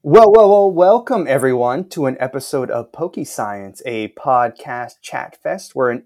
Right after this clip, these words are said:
interdisciplinary group of Pokemon enthusiasts gather around to talk about science and culture in the Pokemon world. I'm one of your co-hosts today, Doctor Ray Allen, an Indigenous American scientist, artist, and Poke fan.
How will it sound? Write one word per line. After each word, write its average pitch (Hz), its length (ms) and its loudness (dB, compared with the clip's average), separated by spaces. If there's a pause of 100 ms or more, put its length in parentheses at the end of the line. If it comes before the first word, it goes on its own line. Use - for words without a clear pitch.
interdisciplinary 156 1080 -4
group 175 300 -4
of 131 140 -6
Pokemon 139 520 -6
enthusiasts 147 640 -8
gather 131 320 -4
around 135 400 -6
to - 80 -20
talk 123 320 -8
about 123 280 -4
science 160 520 -6
and 226 180 -6
culture 185 460 0
in 110 100 -6
the 110 60 -6
Pokemon 135 540 -6
world. 113 340 -4 (680)
I'm 143 200 2
one 135 120 0
of 120 80 -4
your 127 140 0
co-hosts 131 520 -4
today, 127 300 -6
Doctor 123 320 -2
Ray 117 180 0
Allen, 120 460 -4 (200)
an 139 120 -6
Indigenous 131 480 -6
American 131 400 -6
scientist, 131 640 -6
artist, 139 360 0
and 123 200 -12
Poke 143 220 -6 (140)
fan. 180 400 -4